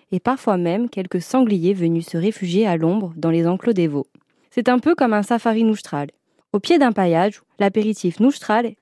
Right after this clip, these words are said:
est dressé. Il se compose de fromages et charcuteries de production voisine et du vin du domaine viticole situé en bordure de l'exploitation. La dégustation aux couleurs et saveurs de la Balagne est proposée dans le maquis, avec vue sur les montagnes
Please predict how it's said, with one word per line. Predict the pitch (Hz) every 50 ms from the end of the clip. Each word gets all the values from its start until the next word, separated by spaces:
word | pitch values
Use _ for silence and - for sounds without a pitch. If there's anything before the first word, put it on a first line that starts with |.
| _ -
est | 190
dressé. | 190 180 180 175 170 - - - - _ _ _ _ _ _ _ _ _ _ _ _ _ -
Il | 240 233
se | - 262
compose | 247 - 302 302 269 240 202 196 175
de | 196
fromages | 208 - - 269 254 233 208 196
et | 190 185
charcuteries | 175 - 262 262 - - - - 226 214 202 240 269 311 349
de | - 180
production | 165 - 240 247 233 247 220 - - 170
voisine | 165 202 214 220 220 233 247 262 269 262 - _ _
et | - 202
du | 180 196 214 208
vin | 196 220 247 294 339 -
du | 233 202
domaine | 190 190 220 220 214 196 190 185
viticole | 214 277 - - 220 - - 185 190 233 262 254
situé | - - - 196 - - 240
en | 202 185
bordure | 180 220 240 233 220 285 277
de | 214 202
l'exploitation. | 190 196 - - 220 208 - 196 190 - - 147 - - _ _ _ _ _ _ _ _ -
La | 196 196
dégustation | 196 254 262 269 311 - - 254 240 - - 185 165 170 - _ -
aux | 190 175
couleurs | - - 277 240 208 190 185
et | 196
saveurs | 180 - 240 240 214 180 170 165
de | 165 196
la | 226 240 220
Balagne | 190 175 160 160 160 175 190 180 185 - _ _ _ -
est | 190
proposée | - - 233 240 - 214 190 165 151 143
dans | 151 190 233 277
le | 269 233
maquis, | 208 185 170 - - - 202 262 - _ _ _ _ _ -
avec | 190 185 190 196 196
vue | 196 226 311
sur | 330 - 262
les | 226 208
montagnes | 196 196 190 185 - 196 190 226 262 247 220 -